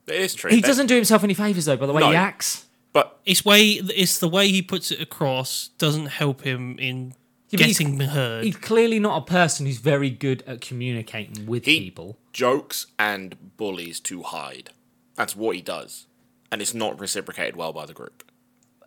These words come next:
Speaker 2: So it's understandable why he's not necessarily heard as much, 'cause
Speaker 1: Yeah, he needs to learn how to communicate properly. And they need to learn that the version of him that they've seen is not him.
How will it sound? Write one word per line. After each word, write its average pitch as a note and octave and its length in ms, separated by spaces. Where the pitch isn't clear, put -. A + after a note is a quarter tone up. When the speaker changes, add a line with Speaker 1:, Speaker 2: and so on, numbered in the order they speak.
Speaker 2:
So B3 180
it's C4 120
understandable G3+ 540
why D#3 260
he's C#3+ 220
not E3 320
necessarily D#3 540
heard F3+ 400
as F#3 140
much, G3 340
'cause D#3+ 140
Speaker 1:
Yeah, F2 180
he D#3 180
needs D#3 220
to A#2+ 80
learn A#2 180
how G#2 140
to - 80
communicate F#2+ 380
properly. D2 480
And G#2 120
they G2 160
need F2+ 200
to E2+ 80
learn E2+ 320
that E2+ 240
the G2 100
version F#2+ 560
of E2+ 120
him F2+ 180
that F2 160
they've E2 160
seen F#2 400
is E2 160
not F2+ 380
him. D2+ 360